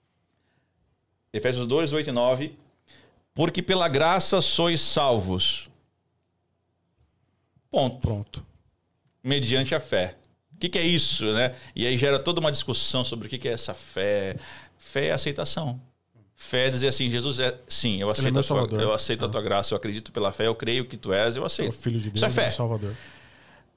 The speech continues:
Speaker 1: "Pela graça sois salvos mediante a fé, e isto não vem de vós, é dom de Deus." Só que verso nove vem e arrebenta com a gente. Porque, Pau-, ó, é Paulo, tá?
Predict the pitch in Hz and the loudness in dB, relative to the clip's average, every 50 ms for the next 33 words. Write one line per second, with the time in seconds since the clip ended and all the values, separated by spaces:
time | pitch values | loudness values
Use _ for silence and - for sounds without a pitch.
0 | _ _ _ - 165 185 185 165 214 233 226 214 - 220 196 170 - - 190 208 | _ _ _ 0 2 2 4 4 4 4 4 4 4 4 4 4 4 4 4 6
1 | 214 220 196 202 180 185 180 170 143 147 175 190 180 - 180 151 139 - - 160 | 4 4 4 4 4 4 4 4 4 4 4 4 4 4 4 2 2 0 2 4
2 | 156 160 165 - - 143 143 139 143 160 185 185 - - - 170 160 165 165 160 | 4 6 4 4 4 2 4 4 4 4 4 4 2 2 2 2 4 4 4 4
3 | 135 147 160 156 131 151 143 110 101 110 117 120 120 113 123 107 110 120 120 123 | 4 4 2 2 2 2 0 0 2 2 2 2 4 4 2 4 4 4 4 4
4 | 120 104 - 104 98 87 - - - - - - - - - - _ _ _ _ | 2 2 2 2 2 0 0 -4 -8 -12 -12 -12 -16 -18 -20 -20 _ _ _ _
5 | _ _ _ _ _ _ - - - 190 196 190 180 190 185 - 175 147 160 165 | _ _ _ _ _ _ -4 0 0 0 2 2 2 2 2 4 4 2 4 4
6 | 160 143 123 143 160 165 147 160 160 165 147 139 196 190 - - - 101 98 104 | 4 2 2 2 2 2 2 2 2 2 2 2 0 0 0 2 2 2 2 2
7 | 90 85 - - - - _ _ _ _ _ _ _ _ _ _ _ _ - - | 0 0 -4 -6 -12 -14 _ _ _ _ _ _ _ _ _ _ _ _ -10 -8
8 | 104 - - - 117 131 - - - 143 120 - - - - 113 - - - 180 | -6 -4 0 2 2 2 2 4 4 4 4 2 0 -2 -4 -6 -4 -2 0 2
9 | 202 208 196 170 147 120 - 135 123 135 143 143 | 4 4 4 4 2 2 2 2 2 2 0 -2